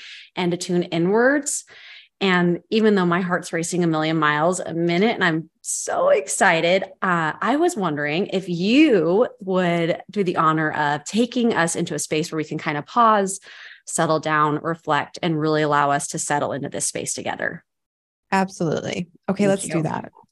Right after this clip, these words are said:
Speaker 1: Okay.
Speaker 2: So wherever you are, if you're listening or you're walking or driving in the car,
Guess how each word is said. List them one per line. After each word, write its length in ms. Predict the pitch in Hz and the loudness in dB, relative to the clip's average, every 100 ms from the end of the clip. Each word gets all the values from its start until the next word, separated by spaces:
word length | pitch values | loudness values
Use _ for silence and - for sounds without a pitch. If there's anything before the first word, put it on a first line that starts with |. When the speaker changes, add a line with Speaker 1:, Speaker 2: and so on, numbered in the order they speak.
| - | -4
Speaker 1:
Okay. 100 | 190 | 2
Speaker 2:
So 600 | 220 214 208 208 - - | 4 6 4 2 0 -4
wherever 340 | 208 233 247 | 0 2 2
you 220 | 269 247 196 | 0 0 0
are, 380 | 170 175 175 | 0 0 -2
if 140 | 175 - | -4 -6
you're 140 | 156 | -8
listening 800 | 175 220 226 214 214 208 202 196 | -2 -2 0 0 2 2 0 0
or 100 | 160 | -2
you're 140 | 175 - | -6 -6
walking 880 | 180 202 208 202 190 190 180 175 170 | 0 0 0 0 0 0 0 -2 -4
or 300 | 151 151 160 | -4 -4 -2
driving 360 | 185 190 196 | 0 2 2
in 80 | 196 | 2
the 80 | 190 | 0
car, 500 | - 160 156 151 | -2 -2 -2 -2